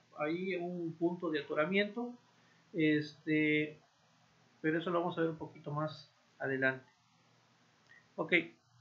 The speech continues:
aquí tenemos un ejemplo de un, eh, no sé, es como que un,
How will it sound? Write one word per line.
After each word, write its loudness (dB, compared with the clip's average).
aquí -2
tenemos 0
un 0
ejemplo -2
de 0
un, -4
eh, -4
no -4
sé, 2
es -2
como -2
que -2
un, -2